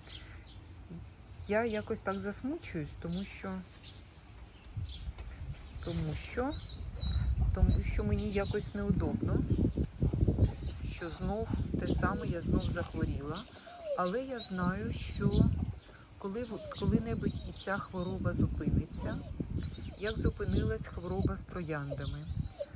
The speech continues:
Коли я їх купувала, купувала, купувала, саджала, саджала, саджала, а потім, починаючи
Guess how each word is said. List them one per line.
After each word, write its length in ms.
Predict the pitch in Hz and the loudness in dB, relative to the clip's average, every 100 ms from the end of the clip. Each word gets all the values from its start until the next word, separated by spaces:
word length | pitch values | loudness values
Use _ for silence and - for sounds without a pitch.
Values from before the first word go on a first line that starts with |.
| - - - | -12 -12 -8
Коли 160 | 175 | -4
я 160 | 175 180 | -2 0
їх 120 | 180 | -2
купувала, 800 | - 170 - 170 160 185 254 285 | -2 -8 -8 -6 -2 0 0 -4
купувала, 640 | 277 180 175 165 185 180 | -6 -8 -4 0 0 0
купувала, 640 | - 165 - 156 190 226 208 | -4 -8 -6 -2 2 2 2
саджала, 560 | - - - 180 175 156 | 2 0 0 2 4 2
саджала, 560 | - 156 165 170 156 | 0 -2 2 2 0
саджала, 600 | 160 151 147 214 285 311 - | -4 -8 -4 0 0 -2 -6
а 100 | 175 | -6
потім, 480 | - 262 - 294 | -2 -2 0 -2
починаючи 880 | 302 214 - 220 214 208 208 - 196 | -4 -6 -4 0 2 2 -2 -6 -6